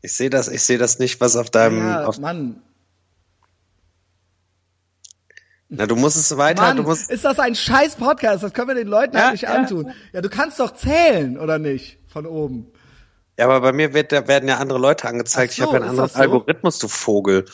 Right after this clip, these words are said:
Speaker 2: Aber doch nicht bei denen, wenn du bei meinen, Fo-, ja, ist ja auch egal. Ist das, lass uns bitte, <laughs> lass uns bitte schnell wieder interessant werden.
Speaker 1: Ja, okay.
Speaker 2: Ähm.
Speaker 1: Okay, dann hören wir auf damit. Ich find das schon heraus.
Speaker 2: <laughs> Ja, du findest das schon heraus. Die freut sich auf jeden Fall über Follower.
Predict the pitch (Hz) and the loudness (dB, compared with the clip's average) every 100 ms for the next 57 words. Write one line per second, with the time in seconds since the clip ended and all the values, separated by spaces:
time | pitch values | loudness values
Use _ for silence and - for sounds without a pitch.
0 | - 190 180 175 175 190 247 - 196 160 | -8 0 2 2 -2 -2 -4 -2 -2 0
1 | 190 226 220 175 175 160 151 160 202 180 | 2 0 0 -2 -2 -2 0 0 -2 -4
2 | - - 120 - - 135 113 117 120 123 | -10 -14 -12 -12 -10 -10 -10 -10 -10 -10
3 | - 165 - - _ _ _ 151 208 240 | -6 -6 -6 -14 _ _ _ 0 0 0
4 | - 202 254 - - - - _ - 160 | -2 0 0 -6 -14 -16 -20 _ -4 -2
5 | 165 180 170 156 - 151 139 123 139 131 | -2 -6 -6 -6 -4 -2 -2 -4 -8 -6
6 | 113 113 110 104 - - - 101 101 95 | -8 -6 -8 -10 -16 -20 -4 0 2 0
7 | 85 - 76 - _ _ _ _ - - | -4 -6 -8 -10 _ _ _ _ -20 -20
8 | - - - 139 135 131 117 - 120 - | -12 -8 -4 -2 0 0 -4 -2 -2 -2
9 | - - 107 113 107 95 95 - 85 82 | -6 0 2 4 4 2 2 0 -4 -4
10 | - - - - 123 117 - 113 101 87 | -10 -4 -4 0 2 2 4 2 2 2
11 | 85 87 - - 127 127 113 - 120 - | 2 2 0 -2 -4 -4 -4 -6 -10 -8
12 | 113 120 113 110 113 110 _ _ _ _ | -10 -8 -8 -8 -10 -12 _ _ _ _
13 | - _ _ _ - 120 151 165 160 143 | -20 _ _ _ -16 -2 0 0 0 -4
14 | 151 139 147 131 123 - 165 117 - | -6 -6 -6 -8 -8 -10 -10 -8 -8